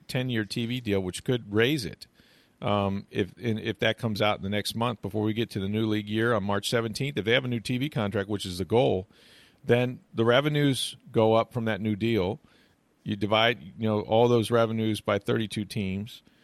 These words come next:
and the players get about forty-eight, I wanna say about forty-eight percent or so, almost fifty-fifty split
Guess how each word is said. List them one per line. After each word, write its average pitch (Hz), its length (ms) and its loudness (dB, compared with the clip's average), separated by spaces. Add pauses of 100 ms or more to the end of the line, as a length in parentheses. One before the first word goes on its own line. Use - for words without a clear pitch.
(340)
and 107 460 0 (580)
the 107 100 2
players 127 480 2
get 117 240 2
about 104 320 0
forty-eight, 113 560 0
I 104 60 0
wanna 107 180 -2
say 110 160 0
about 101 300 0
forty-eight 110 460 0
percent 107 440 -4
or 101 80 -2
so, 104 320 2
almost 101 340 -2
fifty-fifty 101 600 -2
split - 440 0